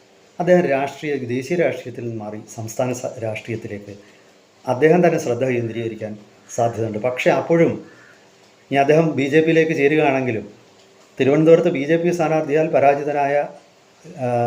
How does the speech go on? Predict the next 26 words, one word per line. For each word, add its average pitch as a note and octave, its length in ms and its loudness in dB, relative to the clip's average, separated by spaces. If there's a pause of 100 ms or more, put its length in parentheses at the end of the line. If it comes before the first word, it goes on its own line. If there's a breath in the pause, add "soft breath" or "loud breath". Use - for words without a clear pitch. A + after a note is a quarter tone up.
ശശി B2 280 -4
തരൂരിനെ B2 480 0 (800 soft breath)
ബി B2+ 180 0
ജെ D#3 140 0
പിയിലേക്ക് D3 460 0 (320)
ചെല്ലുമ്പോഴുള്ള B2+ 520 -2
ബാർഗൈനിങ് A#2 540 0
പവർ A2 120 -2 (100)
വളരെ G#2+ 200 -4
കുറവായിരിക്കും. G2+ 560 -12 (160)
വിലപേശാൻ C3+ 460 0
അദ്ദേഹത്തിന് B2+ 420 -2
വളരെ A#2+ 240 -2
ശക്തി A#2+ 220 -8
കുറഞ്ഞ G#2+ 680 -8
അവസ്ഥയായിരിക്കും. G2+ 580 -14 (1400)
അപ്പോൾ D3+ 120 4
രാഷ്ട്രീയ, E3+ 440 0 (120)
അദ്ദേഹത്തിൻ്റെ G#3 420 0
ഒരു G#3 120 0
പരാജയം D3 600 2 (460)
സ്വന്തം B2+ 320 2
പാർട്ടിക്കാരാണ് D3 520 4
ആഗ്രഹിക്കുന്നത് A#2+ 480 -2
ഏറ്റവും A2 220 -8
കൂടുതൽ. G2+ 220 -12